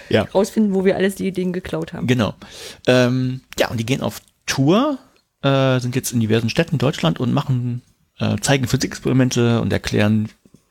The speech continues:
Speaker 1: w-, warum das wie funktioniert. Und es ist immer sehr lustig und unterhaltsam. Wer sie schon mal gesehen hat, sie haben,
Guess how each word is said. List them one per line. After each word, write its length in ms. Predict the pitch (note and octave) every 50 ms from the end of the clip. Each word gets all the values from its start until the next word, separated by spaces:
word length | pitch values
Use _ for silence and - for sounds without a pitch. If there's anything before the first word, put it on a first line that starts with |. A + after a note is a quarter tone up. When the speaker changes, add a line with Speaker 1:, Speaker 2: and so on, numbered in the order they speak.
| _ _
Speaker 1:
w-, 400 | - - - - - - - - G#2
warum 280 | - F#3+ F#2 D3+ D#3+ D#3
das 180 | C#3+ B2+ -
wie 60 | D3+
funktioniert. 680 | C#3+ - C3+ B2+ - - A#2+ A2 A2+ A#2 A2+ A2+ - -
Und 200 | - A#2+ A#2+ A#2
es 100 | A2+ -
ist 60 | - A2
immer 160 | G#2+ G2+ G2
sehr 160 | F#2 G#2+ G#2
lustig 240 | G#2+ A2 - - -
und 60 | G#2+
unterhaltsam. 420 | F#2+ - F2 G2 A#2+ - - A2+ G#2
Wer 80 | F#2+
sie 80 | - G2
schon 120 | - -
mal 60 | G#2+ G2
gesehen 220 | F#2+ F2+ G#2 A#2+
hat, 100 | B2 A2
sie 80 | - G#2+
haben, 100 | F#2+ G2